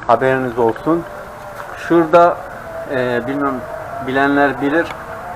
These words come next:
E, Sondavilla da diyorlar, Mondavilla diyoruz biz buna. Bu ev sarmaşığıdır. Yani yazın dışarıda durur. Kışın kesinlikle içeri alın. Bu da yaz boyu sürekli açar. Bunun renkleri var.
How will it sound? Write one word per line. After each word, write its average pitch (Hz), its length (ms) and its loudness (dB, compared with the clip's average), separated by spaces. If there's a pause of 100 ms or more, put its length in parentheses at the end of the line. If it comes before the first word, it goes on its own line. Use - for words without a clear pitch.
(180)
E, 120 380 2 (460)
Sondavilla 160 600 6
da 135 60 4
diyorlar, 165 300 2
Mondavilla 151 680 4
diyoruz 123 280 0
biz 113 80 -4 (140)
buna. 156 240 2
Bu 170 200 6 (540)
ev 160 180 8 (140)
sarmaşığıdır. 131 840 4
Yani 131 400 2
yazın 139 380 4
dışarıda 135 520 4
durur. 143 200 0 (540)
Kışın 156 400 0 (100)
kesinlikle 143 880 2
içeri 135 440 2
alın. 135 420 4 (520)
Bu 147 80 0
da 160 100 8
yaz 143 240 6 (120)
boyu 127 160 0 (140)
sürekli 135 360 0
açar. 147 420 6
Bunun 143 280 -2
renkleri 139 460 0
var. 120 160 8